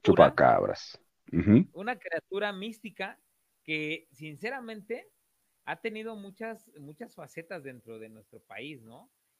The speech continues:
Speaker 2: Y muchos hasta lo, lo ponen como una criatura, eh, hecha por, por la política mexicana, ¿no?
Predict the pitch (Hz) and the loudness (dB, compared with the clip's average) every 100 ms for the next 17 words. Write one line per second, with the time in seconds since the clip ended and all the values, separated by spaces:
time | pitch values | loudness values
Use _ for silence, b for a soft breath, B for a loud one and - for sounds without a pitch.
0 | _ 135 143 147 160 175 240 247 247 _ | _ -20 -20 -18 -20 -16 -12 -12 -12 _
1 | _ _ _ - 131 120 131 131 131 123 | _ _ _ -14 -14 -12 -14 -12 -10 -10
2 | 120 120 120 120 123 117 113 - 127 131 | -10 -12 -14 -16 -16 -16 -18 -20 -20 -20
3 | - 175 208 175 156 185 165 147 - 151 | -16 -16 -16 -20 -20 -20 -16 -18 -16 -16
4 | 165 185 _ _ _ _ _ _ 123 123 | -16 -18 _ _ _ _ _ _ -12 -10
5 | 120 120 135 156 208 202 139 120 113 113 | -10 -10 -12 -10 -12 -12 -8 -8 -8 -12
6 | - _ - 120 117 - 123 135 160 180 | -18 _ -12 -8 -8 -10 -8 -6 -8 -6
7 | 139 117 - - 131 127 120 110 110 180 | -8 -8 -16 -10 -6 -2 -2 -2 -6 -10